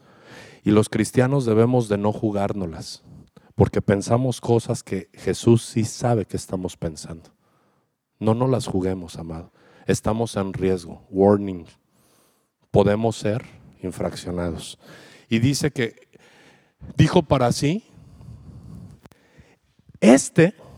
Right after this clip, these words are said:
fíjate todo lo que estaba en su mente, este, si fuera profeta, conocería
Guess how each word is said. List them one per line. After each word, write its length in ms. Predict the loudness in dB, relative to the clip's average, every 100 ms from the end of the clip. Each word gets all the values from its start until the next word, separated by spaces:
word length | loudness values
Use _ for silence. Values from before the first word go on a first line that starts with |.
| -20 -20 -2
fíjate 260 | 0 4 6
todo 220 | 8 8
lo 120 | 6
que 100 | 2
estaba 240 | 2 2
en 60 | 2
su 120 | -2
mente, 320 | -4 -4 -6 4
este, 460 | 4 4 0 -2 -2 _ _ _ _ _ -20 -12
si 240 | -6 -4
fuera 280 | 2 2 2
profeta, 600 | 0 0 -2 -2 -6 -6 _ _ _ _ -20 2
conocería 840 | 6 8 6 4 2 6 4 4